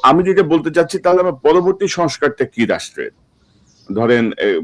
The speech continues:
কথা প্রসঙ্গে চলে আসলো, এখন ধরেন আর্মি, আহ, ব্যাপারে আমরা, আহ, অনেক রকমের, আহ, বিষয় আমরা দেখছি, এবং ধরেন বিপ্লব পরবর্তী সময়েও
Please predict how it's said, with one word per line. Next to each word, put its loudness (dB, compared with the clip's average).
কথা -2
প্রসঙ্গে -2
চলে 0
আসলো, -2
এখন -6
ধরেন -4
আর্মি, 2
আহ, -2
ব্যাপারে 0
আমরা, 0
আহ, -2
অনেক -4
রকমের, -2
আহ, -4
বিষয় -4
আমরা -2
দেখছি, -6
এবং -4
ধরেন -4
বিপ্লব -2
পরবর্তী -2
সময়েও 0